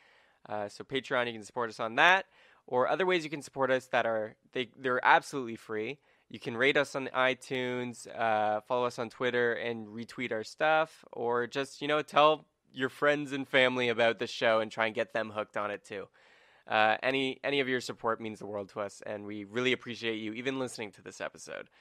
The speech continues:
So thank you in advance for that. Other than that, we have a shout out for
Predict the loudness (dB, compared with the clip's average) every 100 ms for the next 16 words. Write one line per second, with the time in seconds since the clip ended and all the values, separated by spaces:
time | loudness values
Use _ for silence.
0 | _ _ -8 -6 -6 -4 -6 -4 -8 -8
1 | -10 -10 -10 -8 -10 -12 -16 -10 -6 -6
2 | -8 -14 _ _ _ _ _ _ _ 4
3 | 6 8 8 8 6 4 2 4 6 6
4 | 4 0 2 4 4